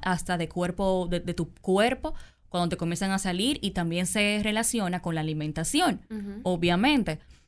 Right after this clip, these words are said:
Speaker 1: hay alimentaciones que tú las reduces y eso ayuda que la celulitis por igual manera se reduzcan, más ejercicio, más un tema de masajes y otras, beber mucha agua,
Speaker 2: Ujú.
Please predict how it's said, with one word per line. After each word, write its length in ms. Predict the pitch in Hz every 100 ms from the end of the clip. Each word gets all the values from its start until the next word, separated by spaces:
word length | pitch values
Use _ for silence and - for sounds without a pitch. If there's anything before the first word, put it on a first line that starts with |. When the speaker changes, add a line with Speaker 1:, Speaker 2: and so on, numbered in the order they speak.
| -
Speaker 1:
hay 100 | 185
alimentaciones 840 | 185 202 208 220 220 226 220 226
que 120 | - 214
tú 100 | 175
las 160 | 190
reduces 560 | 214 214 202 - 202 - -
y 160 | 196 180
eso 220 | 175 202
ayuda 520 | 190 170 220 185 196 - - _ -
que 240 | 180 170
la 100 | 160
celulitis 480 | 151 165 156 170 185
por 180 | - 160
igual 320 | 147 160 170
manera 460 | 208 247 202 240 - - -
se 180 | - 165
reduzcan, 640 | 160 190 226 - 226 240
más 320 | 180 165 160 -
ejercicio, 920 | 143 160 - 285 269 - 277 254 240
más 220 | 175 175
un 80 | 170
tema 220 | 156 160
de 80 | 160
masajes 600 | 190 - 269 254 247 240
y 120 | 208
otras, 420 | 208 233 233 - - - - -
beber 340 | 190 170 160
mucha 500 | 156 165 - 226 247
agua, 240 | 247 220 254
Speaker 2:
Ujú. 160 | 226